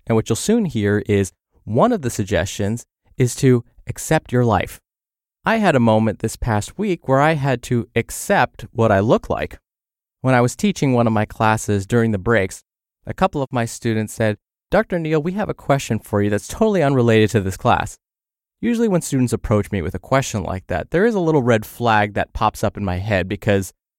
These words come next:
these questions can sometimes be really off the wall and sometimes sort of personal. Well, this time it was something I had heard before. The student asked, "Has anyone ever told you you look like," and then I went, "Uh-oh, here it comes." It's usually not Brad Pitt,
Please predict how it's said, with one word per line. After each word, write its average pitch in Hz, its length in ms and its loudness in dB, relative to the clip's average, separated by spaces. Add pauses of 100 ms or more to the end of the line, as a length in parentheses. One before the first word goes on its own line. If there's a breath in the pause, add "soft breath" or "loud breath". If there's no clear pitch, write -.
(200)
these 175 160 -6
questions 160 400 0
can 120 140 -4
sometimes 123 320 -2
be 107 160 -2
really 113 200 2
off 104 260 2
the - 60 -6
wall 92 360 2
and 98 100 -2
sometimes 104 400 -2
sort 101 220 -2
of - 160 -10
personal. 151 480 -2 (640)
Well, 214 140 4
this 233 140 -2
time 180 240 2
it 156 80 0
was 143 120 -2
something 123 340 -2
I 101 60 0
had 98 100 -2
heard 95 220 -2
before. - 420 -4 (400)
The 156 100 -6
student 170 380 0
asked, 139 320 0 (380)
"Has 165 160 -2
anyone 262 320 0
ever 175 220 2
told 147 360 0
you 135 80 0
you 127 220 0
look 123 180 0
like," 107 340 2
and 107 140 -2
then 107 120 2
I 104 60 4
went, 101 300 0
"Uh-oh, 98 680 0
here 107 200 -2
it - 120 -4
comes." 95 420 -2 (480)
It's 139 160 -6
usually 247 340 -2
not 156 260 2 (220)
Brad 95 340 0
Pitt, 101 460 0